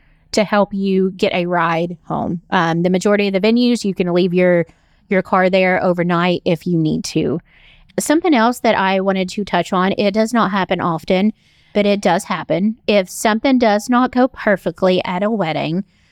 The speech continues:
whether it be a venue or venue situation or a florist or whatever it may be, and a family member gets wind of this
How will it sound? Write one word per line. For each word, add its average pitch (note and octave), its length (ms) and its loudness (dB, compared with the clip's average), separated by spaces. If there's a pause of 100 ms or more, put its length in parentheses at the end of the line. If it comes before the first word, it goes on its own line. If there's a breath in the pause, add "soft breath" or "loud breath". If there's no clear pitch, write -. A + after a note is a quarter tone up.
(140)
whether F#3+ 360 2
it F3+ 240 2
be F#3 460 -2
a E3+ 160 -4
venue A#3 720 2 (180)
or F3+ 500 2
venue F#3+ 340 0
situation G3 720 0 (360 soft breath)
or F3 560 2
a F3+ 300 -2
florist G#3+ 760 0
or F#3+ 320 2
whatever A3 500 2
it A3+ 160 2
may F#3+ 200 2
be, - 400 -4 (180)
and F3+ 500 -2 (640)
a G#3 140 2
family A#3+ 340 2
member G#3+ 520 4
gets F#3 680 -2 (240)
wind F#3 300 -2
of C#3 120 -6
this - 420 -10